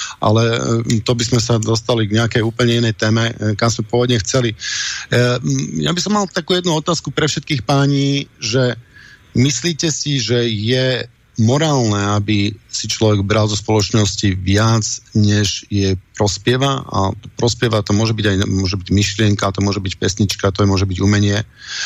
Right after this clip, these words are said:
S výnimkou vynímajúc, s vynímajúc detí, starých, chorých a podobne. Proste, že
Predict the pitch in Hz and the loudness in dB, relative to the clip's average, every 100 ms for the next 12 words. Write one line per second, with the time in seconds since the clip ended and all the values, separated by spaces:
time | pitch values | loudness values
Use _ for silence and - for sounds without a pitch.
0 | - - 107 110 143 151 131 - 123 113 | -10 -2 0 4 4 4 0 0 0 2
1 | 127 123 104 98 101 110 117 - - _ | 2 2 0 -2 -2 -2 -4 -10 -14 _
2 | - _ _ _ _ _ - _ - 101 | -20 _ _ _ _ _ -20 _ -4 2
3 | 117 117 113 110 104 92 - - 95 113 | 4 4 2 2 0 -2 -4 -4 0 0
4 | 117 - 117 95 - - - - 110 110 | 0 0 0 0 -4 -8 -6 2 2 4
5 | 101 92 90 - _ _ - - 107 104 | 0 -2 -6 -12 _ _ -6 2 2 2
6 | 98 - - _ - - - 117 123 120 | -2 -10 -20 _ -20 -16 -2 0 2 0
7 | 98 - - - - - - - 117 113 | -4 -8 -20 -20 -18 -18 -12 -2 0 0
8 | - 107 107 110 | 0 0 0 0